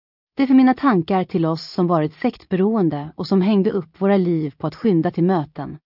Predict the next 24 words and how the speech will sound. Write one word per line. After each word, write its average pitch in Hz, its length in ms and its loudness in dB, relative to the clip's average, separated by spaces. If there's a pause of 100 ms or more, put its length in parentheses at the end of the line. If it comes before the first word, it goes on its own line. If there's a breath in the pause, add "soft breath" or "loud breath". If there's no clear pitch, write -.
(280)
istället 185 440 0
för 190 80 -4
att 170 100 -6
uppmärksamma 175 760 0
våra 165 180 0
medmänniskor 165 960 -2
och 240 100 -2
värdesätta 202 600 -2
vardagens 156 500 -2
stora 190 520 -4
och - 160 -8
små 233 280 2
glädjeämnen 165 960 0
och 220 180 -4
välsignelser. 156 800 -6 (1120)
Att 240 180 -6
hjälpa 240 400 0
någon 170 380 4
i 180 60 4
vardagen 175 800 0
kan 240 200 -2
vara 170 280 2
en 156 200 -2
välsignelse. 160 840 -2